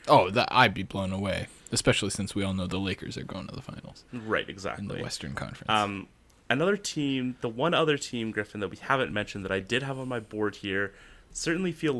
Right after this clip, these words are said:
Speaker 2: less inspired about them than I did a couple of weeks ago when I made this list, Toronto Maple Leafs.
Speaker 1: Yeah, I had that thought as well, Chris. Obviously, Toronto-centric media. Um,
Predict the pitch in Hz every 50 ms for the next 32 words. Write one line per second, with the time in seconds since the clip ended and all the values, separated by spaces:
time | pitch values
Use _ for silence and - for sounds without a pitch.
0 | 110 107 110 117 120 113 - - - - - - - - - - _ - - -
1 | - 117 113 107 - - - - 117 110 101 101 104 101 101 - 101 98 - -
2 | - 104 104 104 95 98 98 98 98 98 - - 101 98 95 85 98 95 - -
3 | - - - - - 113 95 95 95 90 104 107 104 - - - 101 90 87 92
4 | 92 87 - 90 85 - - 131 156 135 110 110 - - - - 160 170 175 175
5 | 165 208 - - 247 - - - - - - - - - - _ _ _ - -
6 | - - - - - - - 131 151 156 139 113 - - 120 131 147 160 170 156
7 | 151 - 135 135 135 - - - 139 131 127 127 120 117 - 120 117 120 123 127
8 | 127 131 - - 139 135 143 - - 117 113 113 113 113 110 - - - 113 117
9 | 127 135 135 - - - 117 110 107 107 110 107 - - 113 110 - - 104 -
10 | 123 110 107 104 110 113 117 131 139 - - - 110 107 104 101 104 104 110